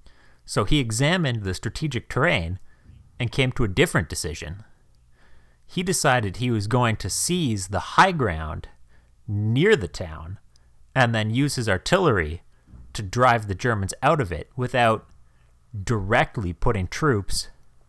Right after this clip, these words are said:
into this difficult terrain. The high ground he chose to seize was a small hill known on the British military maps of the time as Hill seventy.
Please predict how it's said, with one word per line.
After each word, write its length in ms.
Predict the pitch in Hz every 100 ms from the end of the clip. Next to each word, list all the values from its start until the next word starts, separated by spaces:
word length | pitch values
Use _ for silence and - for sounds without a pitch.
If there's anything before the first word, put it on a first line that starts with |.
| _ _ _ _ _ _ _ - _
into 680 | 135 143 131 117 92 92 92 - - _ _ -
this 180 | 110
difficult 520 | - 117 101 - 92 -
terrain. 500 | 107 127 85 76 - _ _ - - - _
The 60 | -
high 220 | - 170
ground 360 | 165 139 104 -
he 120 | 127
chose 320 | - 127 113
to 140 | - -
seize 680 | - 190 107 85 85 - - - - - - - -
was 160 | 101 95
a 40 |
small 400 | - - 170 151
hill 480 | 110 151 117 73 - - - -
known 300 | 123 135 156
on 160 | 135 113
the 60 |
British 340 | 90 139 147 -
military 500 | 127 135 117 107 98
maps 360 | 117 143 -
of 80 | 87
the 80 | 82
time 420 | - 90 78 90 - - _ - -
as 180 | 104
Hill 240 | - 131 139
seventy. 560 | - 107 78 - 90